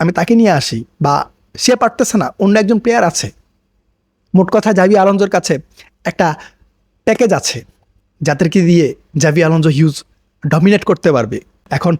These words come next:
এই যে পরিবর্তনগুলা, এই পরিবর্তনগুলা I think আমার যেটা মনে হইতেছে বিগ ম্যাচে খুব ভালো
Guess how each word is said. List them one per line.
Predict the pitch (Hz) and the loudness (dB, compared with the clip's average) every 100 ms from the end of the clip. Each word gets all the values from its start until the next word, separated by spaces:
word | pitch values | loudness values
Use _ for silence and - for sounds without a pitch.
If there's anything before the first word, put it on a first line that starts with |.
| - - - | -6 -4 0
এই | 185 | 2
যে | 226 - | 2 2
পরিবর্তনগুলা, | 208 208 214 - 208 180 143 110 - 202 | 0 2 0 0 2 2 0 -2 -4 -4
এই | - | 0
পরিবর্তনগুলা | 226 226 233 247 220 220 214 - 196 | 0 0 0 0 0 0 0 -2 -4
I | - | 0
think | 233 151 - _ _ _ _ _ _ _ _ _ _ - | -2 -2 -8 _ _ _ _ _ _ _ _ _ _ -6
আমার | 147 202 | -2 0
যেটা | 196 202 | 2 2
মনে | 196 214 | 2 2
হইতেছে | 202 180 - 131 | 0 0 -4 -2
বিগ | 165 156 | 0 2
ম্যাচে | 180 - 143 - _ _ _ | 0 0 -4 -4 _ _ _
খুব | - 165 135 | -2 -2 0
ভালো | 185 | 2